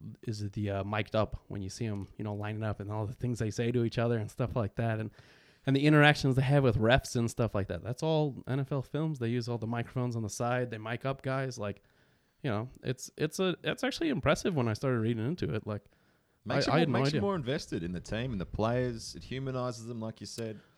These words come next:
Speaker 2: Um, you know, you, all of a sudden, they're your idols, and you've got a little bit more into your idols. That's why things like Twitter and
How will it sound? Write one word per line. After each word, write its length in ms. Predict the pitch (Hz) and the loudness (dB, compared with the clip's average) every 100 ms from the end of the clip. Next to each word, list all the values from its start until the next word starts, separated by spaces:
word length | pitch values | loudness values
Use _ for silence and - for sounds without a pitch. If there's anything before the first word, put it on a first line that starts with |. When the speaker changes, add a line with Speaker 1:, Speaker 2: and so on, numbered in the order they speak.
| _ - _ _ - | _ -20 _ _ -12
Speaker 2:
Um, 220 | 82 87 | -10 -8
you 60 | 92 | -6
know, 80 | |
you, 100 | 104 | -4
all 140 | 113 123 | -4 -4
of 60 | |
a 40 | 107 | -4
sudden, 320 | - 127 101 | -2 -2 -2
they're 120 | 107 | -2
your 180 | 110 - | -2 -4
idols, 520 | 85 95 82 - - - | -6 -6 -8 -12 -18 -14
and 160 | 92 92 | -12 -10
you've 120 | 85 | -8
got 120 | 110 | -6
a 40 | |
little 240 | 107 123 117 | 0 0 2
bit 160 | 104 | -2
more 260 | 95 95 95 | -4 -6 -6
into 220 | 92 87 | -6 -10
your 120 | 85 | -8
idols. 280 | 82 71 69 | -8 -10 -12
That's 180 | 76 - | -16 -14
why 220 | 92 95 | -10 -10
things 340 | 82 95 90 85 | -6 -8 -6 -10
like 240 | 76 - | -10 -4
Twitter 400 | - 104 95 85 80 | -2 -2 -6 -8 -12
and 160 | 85 | -16